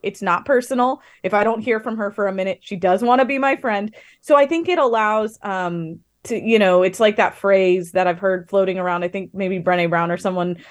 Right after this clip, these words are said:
who talks about relationships a lot says it as, like, you know, like, kind, like, clarity is kind, right? And so when we offer clarity and intentionality in, in relationship, it allows us to have better relationships.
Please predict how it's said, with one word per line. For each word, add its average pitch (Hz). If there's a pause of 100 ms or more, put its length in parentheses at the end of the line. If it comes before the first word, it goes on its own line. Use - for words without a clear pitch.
(140)
who 208
talks 196
about 196
relationships 202
a 220
lot 190
says 202
it 196
as, 196
like, 190 (260)
you 208
know, 196
like, 190 (320)
kind, 262
like, 214 (120)
clarity 262
is 208
kind, 175 (300)
right? 190
And 220
so 208 (260)
when 233
we 247
offer 226
clarity 233
and 190
intentionality 190
in, 180
in 185
relationship, 196
it 214
allows 202
us 320
to 277
have 208
better 196
relationships. 190